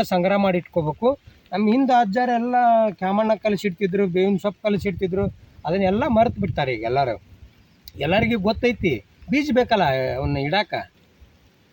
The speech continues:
ಮ-, ಹೆಂಗಿದ್ರೂ ಅಗ್ರೋದ ಸಿಗ್ತಾವ, ಗೊಬ್ಬರದ ಅಂಗಡಿ ಸಿಗ್ತಾವ ಅಂತೇಳಿ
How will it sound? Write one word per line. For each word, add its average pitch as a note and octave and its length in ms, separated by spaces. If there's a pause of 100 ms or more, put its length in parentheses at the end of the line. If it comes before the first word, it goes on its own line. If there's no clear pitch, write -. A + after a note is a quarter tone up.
ಮ-, D#3+ 160 (240)
ಹೆಂಗಿದ್ರೂ A#3+ 640
ಅಗ್ರೋದ A3 460 (100)
ಸಿಗ್ತಾವ, G#3+ 480 (320)
ಗೊಬ್ಬರದ F#3+ 320
ಅಂಗಡಿ G3 260
ಸಿಗ್ತಾವ G3 420
ಅಂತೇಳಿ A3 480